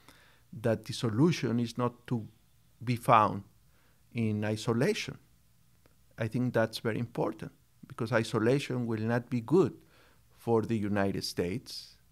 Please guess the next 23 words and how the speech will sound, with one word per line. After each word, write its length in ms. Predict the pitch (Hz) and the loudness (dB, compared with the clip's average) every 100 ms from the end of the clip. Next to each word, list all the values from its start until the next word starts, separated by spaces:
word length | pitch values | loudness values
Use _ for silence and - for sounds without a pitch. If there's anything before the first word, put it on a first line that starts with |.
| _ _ _ - | _ _ _ -6
It 140 | 120 | -4
will 180 | 117 104 | -2 -2
be 400 | 113 110 107 107 - | -2 0 -2 -4 -12
against 380 | 98 113 113 110 | -4 -2 -2 -4
the 60 | |
history 600 | 104 - 190 - 101 85 - _ _ _ - | -6 -6 -6 -4 -4 -6 -14 _ _ _ -8
of 180 | 120 | -6
the 100 | 107 | -4
success 720 | 117 123 - - 180 - - - _ _ _ _ - | -4 -4 -4 -2 -2 -4 -12 -16 _ _ _ _ -8
of 200 | 120 101 | -6 -2
this 220 | 120 - | -4 -2
country, 540 | - 95 90 139 180 - _ _ - | -2 -2 -2 -4 -4 -12 _ _ 0
and 120 | 147 | 2
it 80 | 151 | 4
will 140 | 175 | 4
not 240 | 165 165 160 | 6 4 2
be 100 | 156 | 2
good 280 | 139 143 147 - _ - _ _ _ | 4 4 2 -12 _ -20 _ _ _
for 260 | - 123 | -2 0
the 100 | 123 | 0
partners, 800 | 135 160 214 147 - - - - _ - | 6 8 8 6 -6 -8 -16 -20 _ -6
including 500 | 123 123 127 127 120 | -4 0 0 2 4
Mexico, 560 | 139 139 113 - 95 | 4 2 -8 -8 -10